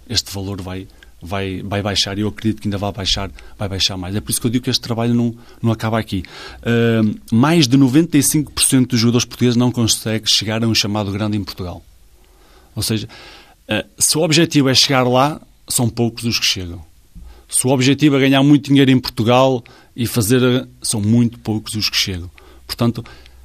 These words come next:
é preciso trabalhar muito e bem para lá chegar. Hum, apenas dois por cento de jogadores portugueses conseguem chegar às seleções nacionais séniores,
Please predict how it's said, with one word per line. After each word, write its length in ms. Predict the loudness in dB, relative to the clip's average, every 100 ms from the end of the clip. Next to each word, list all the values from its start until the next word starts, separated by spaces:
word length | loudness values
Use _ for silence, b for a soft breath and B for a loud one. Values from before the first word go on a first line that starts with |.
| B -4
é 80 |
preciso 340 | -2 0 0 0
trabalhar 380 | 2 4 4 4
muito 420 | 6 6 6 4
e 80 | 2
bem 180 | 2
para 160 | 2 0
lá 160 | -2 0
chegar. 380 | -2 -4 -10
Hum, 1200 | -14 -20 -20 -20 -20 -20 -20 -12 -4 0 0 0
apenas 420 | -2 2 4 4
dois 180 | 4 2
por 140 | 0 0
cento 160 | 0
de 60 | 2
jogadores 260 | 2 0
portugueses 560 | -2 -8 -2 0 2 0
conseguem 320 | 0 2 2
chegar 260 | 0 0 0
às 120 | 0
seleções 340 | -2 -2 -2
nacionais 380 | -2 -4 -6 -6
séniores, 360 | -6 -6 -8